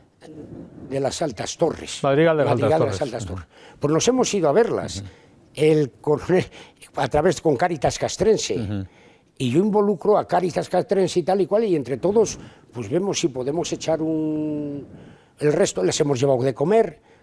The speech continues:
Speaker 1: de la mano de las, de las, también de las damas de la Guardia Civil,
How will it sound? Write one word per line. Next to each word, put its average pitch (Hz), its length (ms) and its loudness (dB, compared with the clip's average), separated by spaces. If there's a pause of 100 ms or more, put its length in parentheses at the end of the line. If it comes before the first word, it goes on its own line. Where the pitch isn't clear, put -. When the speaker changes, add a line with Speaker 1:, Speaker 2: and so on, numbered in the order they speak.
(260)
Speaker 1:
de 117 140 -2
la 135 100 4
mano 151 240 2
de 139 100 4
las, 127 280 0
de 139 140 -4
las, 139 180 -4
también 139 400 -2
de 131 100 -4
las 120 240 -6
damas 139 260 -2
de 127 80 -2
la 131 100 0
Guardia 127 340 -2
Civil, 196 500 -2